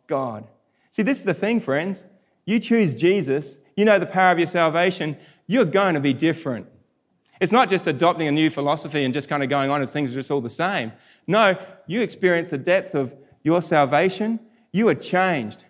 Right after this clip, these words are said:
You know what? Each one of you are a little bit weird now. You've been set apart.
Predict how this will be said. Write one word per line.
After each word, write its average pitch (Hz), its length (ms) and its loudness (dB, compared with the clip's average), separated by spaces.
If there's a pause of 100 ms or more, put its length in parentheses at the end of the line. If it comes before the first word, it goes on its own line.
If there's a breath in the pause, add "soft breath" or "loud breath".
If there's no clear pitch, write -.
(420)
You 196 60 4
know 202 120 6
what? 214 260 2
Each 247 220 0
one 240 160 -2
of 151 140 -2
you 151 80 2
are - 20 2
a 165 40 2
little 202 140 0
bit 202 200 -2
weird 233 280 0
now. 123 300 -2 (1400)
You've 240 120 2
been 220 140 6
set 214 220 2
apart. 214 540 2